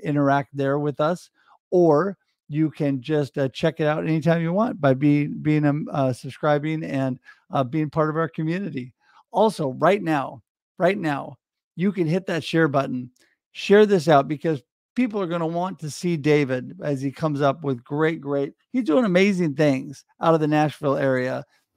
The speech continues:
And so you wanna hear about that. And so let others know that he's coming on. And also, I'm going to start every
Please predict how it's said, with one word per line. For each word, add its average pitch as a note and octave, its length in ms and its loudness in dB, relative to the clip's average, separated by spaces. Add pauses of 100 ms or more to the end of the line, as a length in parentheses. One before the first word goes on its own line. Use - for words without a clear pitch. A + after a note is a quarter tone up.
(180)
And D#3+ 360 0
so D3+ 100 -4
you F#3 160 0
wanna G#3 180 2
hear F#3 300 2
about C3+ 320 -2
that. C#3+ 260 -8 (160)
And D#3 180 -4
so C#3+ 380 -2 (360)
let D3+ 360 6
others F3+ 400 4
know D3+ 460 -2 (100)
that D3 140 -6
he's D#3 180 -2
coming D#3+ 320 -2
on. C3 300 -6 (100)
And D3 320 -2 (300)
also, G3+ 320 4
I'm D#3+ 160 2
going G3+ 240 0
to G#3 100 -4
start E3+ 400 2
every F#3 540 -2